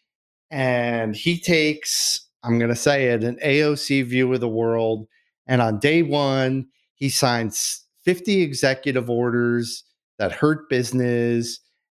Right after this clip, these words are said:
and engages in all this re-regulatory activity, I, I think it's gonna spook the markets. I think it's gonna spook business, and I think it's gonna hurt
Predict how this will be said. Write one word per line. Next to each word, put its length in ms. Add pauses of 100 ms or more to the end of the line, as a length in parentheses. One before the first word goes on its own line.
(140)
and 640 (420)
engages 540
in 80
all 280
this 600 (500)
re-regulatory 1800
activity, 920 (800)
I, 100 (540)
I 40
think 180
it's 140
gonna 180
spook 380
the 80
markets. 800
I 80
think 200
it's 160
gonna 220
spook 460 (360)
business, 540
and 160
I 80
think 180
it's 140
gonna 180
hurt 380